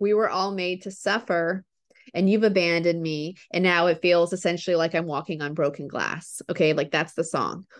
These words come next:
And I was like, "Fuck it. I'm just gonna feed the demon." Like we talked about, like, I'm gonna feed it. Like, like,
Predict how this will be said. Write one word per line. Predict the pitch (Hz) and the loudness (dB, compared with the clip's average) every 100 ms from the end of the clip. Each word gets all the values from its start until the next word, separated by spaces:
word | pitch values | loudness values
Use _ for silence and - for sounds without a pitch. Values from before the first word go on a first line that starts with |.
| _ _ - | _ _ -6
And | 202 | 2
I | 185 | 4
was | 190 196 | 4 2
like, | 185 180 185 - | 2 0 -2 -8
"Fuck | 285 285 | -8 0
it. | 214 | 0
I'm | 190 214 | 2 0
just | 240 247 | -2 -2
gonna | 294 247 | -2 -2
feed | 202 _ 254 254 | -2 _ -2 0
the | 226 | -2
demon." | 214 220 170 135 | 0 -2 -2 -4
Like | 147 - | -4 -4
we | 175 | -2
talked | 202 160 | -2 -4
about, | 185 117 - | -4 -4 -4
like, | 135 - | -6 -4
I'm | 196 | 0
gonna | 214 214 | 2 2
feed | - 269 285 | 0 2 4
it. | 151 147 - _ _ _ _ _ _ _ | 4 2 0 _ _ _ _ _ _ _
Like, | 220 190 185 - - _ _ _ _ _ | 4 4 4 -2 -16 _ _ _ _ _
like, | - 214 196 | 2 4 2